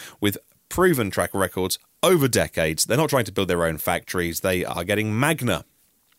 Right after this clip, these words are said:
uh, the Canadian company, but this is their Austrian subsidiary, to build the vehicles. Magna have been building everything from sports cars to sedans and luxury cars in high volumes as well over the years, and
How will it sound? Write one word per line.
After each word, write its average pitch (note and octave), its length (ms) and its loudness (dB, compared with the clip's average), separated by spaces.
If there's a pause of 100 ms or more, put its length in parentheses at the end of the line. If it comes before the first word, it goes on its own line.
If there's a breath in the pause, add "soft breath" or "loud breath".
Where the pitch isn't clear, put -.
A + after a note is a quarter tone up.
(240)
uh, F#2+ 140 0
the F2 60 -6
Canadian B2 360 2
company, A#2 320 2
but G2+ 100 -2
this A#2 140 2
is A2+ 100 0
their G2+ 220 2 (480 loud breath)
Austrian A#2+ 480 2
subsidiary, D#3 760 4 (360 loud breath)
to F#3+ 100 2
build A#2+ 420 4
the D3 120 -4
vehicles. G3+ 320 0
Magna C3+ 260 2
have G#2+ 100 0
been G#2+ 140 2
building G#2 260 4
everything G#2+ 380 0
from G2+ 160 -6
sports A2 320 2
cars G2+ 320 0
to G#2+ 80 -4
sedans G#2+ 460 0
and F#2+ 100 -2
luxury G#2 380 0
cars G#2 320 2
in G2 80 0
high D3 180 2
volumes C#3 460 2
as G#2+ 120 2
well B2 280 4
over B2+ 180 2
the G2 80 -2
years, A2+ 380 4
and G#2+ 100 -4